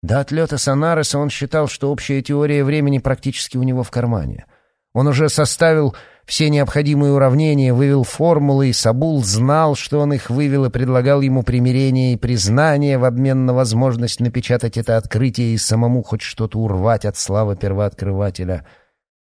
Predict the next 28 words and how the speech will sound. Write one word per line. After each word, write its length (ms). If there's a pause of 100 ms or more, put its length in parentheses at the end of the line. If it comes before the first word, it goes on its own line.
(300)
Сабулу 500
он 140
отказал, 680 (300)
но 340
не 120
считал 480
это 180
таким 320
уж 200 (360)
великим 500
поступком 680
со 140
своей 340
стороны. 560 (420)
В 40
конце 200
концов, 280
моральной 400
победой 400
над 160
Сабулом 520
и 40
подобным 440
ему — 420 (460)
могло 260
быть 200
только 360
одно — 380